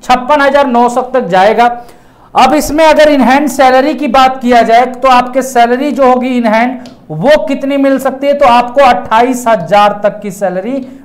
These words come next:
मिलेगी। Allowances, allowances जोड़ के बयालीस परसेंट आपका इस अठारह हजार का लगेगा और लेके अट्ठाईस हजार, सत्ताईस से अट्ठाईस हजार आपकी salary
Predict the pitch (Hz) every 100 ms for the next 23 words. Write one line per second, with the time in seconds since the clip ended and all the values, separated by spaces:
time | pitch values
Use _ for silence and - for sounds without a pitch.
0 | - 170 214 220 190 151 156 - - 185
1 | 214 220 226 185 262 254 247 240 262 240
2 | 185 233 269 269 277 190 202 214 247 -
3 | 233 226 240 226 226 233 214 208 185 196
4 | 220 226 214 233 226 226 247 247 - -
5 | _ 185 214 247 247 294 247 247 233 269
6 | 269 247 233 233 226 226 226 233 233 226
7 | 214 208 208 196 190 220 202 180 233